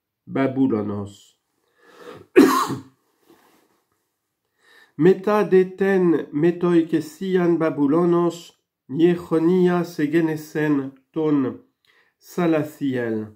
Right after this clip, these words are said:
Salathiel de egenesen ton Zorobabel. Zorobabel de egenesen ton Abiud. Abiud de egenesen ton Eliakim.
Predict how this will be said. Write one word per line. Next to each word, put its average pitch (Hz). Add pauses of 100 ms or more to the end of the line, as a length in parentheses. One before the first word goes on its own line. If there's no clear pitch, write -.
(540)
Salathiel 185
de 165
egenesen 160
ton 147
Zorobabel. 123 (800)
Zorobabel 180
de 160
egenesen 165
ton 151
Abiud. 131 (440)
Abiud 151
de 170
egenesen 156
ton 143 (400)
Eliakim. 139